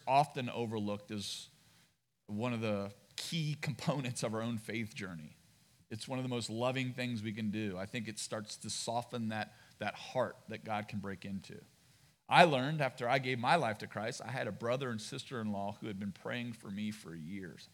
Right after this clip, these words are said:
I had no idea until I'd given my life to Christ and made that a public announcement. They shared that information. We heard in Lee's own story that his wife was praying for him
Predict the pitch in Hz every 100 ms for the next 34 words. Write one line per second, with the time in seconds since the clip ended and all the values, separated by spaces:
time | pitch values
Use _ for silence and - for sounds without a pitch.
0 | - 120 110 107 123 120 113 101 98 87
1 | - - - - - - _ _ _ 107
2 | 110 107 98 110 113 110 107 104 104 -
3 | 101 95 95 - - 95 95 98 98 98
4 | 104 90 92 92 92 92 - 85 78 -
5 | - - - - _ _ _ _ - 95
6 | - 92 87 90 85 82 82 - - -
7 | - - - _ _ _ _ _ _ -
8 | 139 151 147 127 139 147 131 139 123 -
9 | 131 135 117 107 113 113 139 113 107 -
10 | - 120 117 117 107 - 110 104 101 87